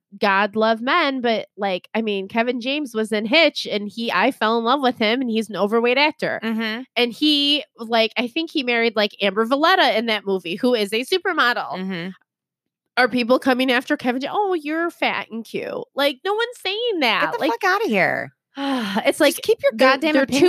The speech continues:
Speaker 2: opinions to
Speaker 1: fit or they're
Speaker 2: yourself.
Speaker 1: too fat or they're too this. It's like, you know what? Maybe you should just look at their accomplishments and either, like,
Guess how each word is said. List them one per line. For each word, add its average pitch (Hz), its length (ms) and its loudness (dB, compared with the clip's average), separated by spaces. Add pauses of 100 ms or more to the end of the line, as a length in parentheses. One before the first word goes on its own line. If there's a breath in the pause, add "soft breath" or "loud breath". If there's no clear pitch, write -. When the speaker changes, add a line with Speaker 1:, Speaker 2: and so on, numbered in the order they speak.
Speaker 2:
opinions - 120 -4
to - 80 -2
Speaker 1:
fit 233 300 6
or 196 80 2
they're 214 80 2
Speaker 2:
yourself. 226 140 0
Speaker 1:
too 320 220 0
fat 220 480 -2
or 214 100 -2
they're 214 140 -4
too 311 220 -6
this. 233 300 -4
It's 262 120 -18
like, 294 160 -4
you 285 60 -6
know 302 160 0
what? 247 340 0 (380 soft breath)
Maybe 214 280 2
you 339 100 4
should 320 180 -4
just 285 220 -4
look 233 120 -6
at 240 120 -4
their 226 100 0
accomplishments 214 960 -4
and 220 120 -4
either, 202 460 2 (340 soft breath)
like, 240 220 0